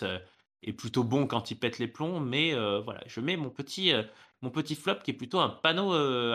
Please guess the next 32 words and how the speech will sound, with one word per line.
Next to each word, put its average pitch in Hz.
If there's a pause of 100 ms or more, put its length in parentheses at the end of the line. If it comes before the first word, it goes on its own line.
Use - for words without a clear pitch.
à 110
point 208
d'exclamation, 170
attention. 131 (920)
Et, 143
euh, 123
moi, 117
je 180
vais 170
donner 147
le 135
top 180
à 143 (200)
Aleister 165
Black 110
tout 233
court - (100)
parce -
que 139
j'ai 127
trouvé 127
que 120
je, 92
bah, 98
enfin, -
je 95
suis 107
très -
content 139
de 131
son 113
retour. 139